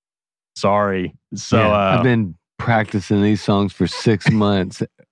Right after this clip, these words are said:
Speaker 2: for hours on end. And
Speaker 1: I will
Speaker 2: now
Speaker 1: say, though, there, uh, usually you get a wedding request song, it transitions pretty well to solo repertoire.
Speaker 2: Yeah.
Speaker 1: So you just kinda keep it in the bank for the next time. But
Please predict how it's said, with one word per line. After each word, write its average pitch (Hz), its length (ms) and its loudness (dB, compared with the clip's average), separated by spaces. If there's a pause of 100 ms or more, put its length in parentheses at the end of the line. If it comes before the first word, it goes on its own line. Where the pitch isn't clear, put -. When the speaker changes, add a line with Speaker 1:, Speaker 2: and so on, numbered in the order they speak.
(120)
Speaker 2:
for 101 240 2
hours 104 460 2
on 101 180 2
end. 95 460 0 (760)
And 82 120 -2
Speaker 1:
I - 20 4
will 143 140 4
Speaker 2:
now 190 60 4
Speaker 1:
say, 156 280 2
though, 127 180 0
there, 120 280 2
uh, 104 140 0
usually 113 840 0
you - 80 0
get 123 140 2
a 110 40 2
wedding 110 360 0
request 113 460 0
song, 117 420 0 (500)
it 98 100 0
transitions 101 640 0
pretty 92 220 -2
well 90 180 0
to 82 60 -10
solo 82 340 -2
repertoire. 80 800 -4
Speaker 2:
Yeah. 92 220 2
Speaker 1:
So 82 80 -2
you 87 120 -4
just 87 200 -10
kinda 90 180 -4
keep 87 240 -4
it 82 60 -4
in 82 60 -4
the 80 60 -4
bank 82 380 -2
for - 140 -8
the 82 100 -6
next 80 280 -6
time. 78 340 -2
But 76 280 -2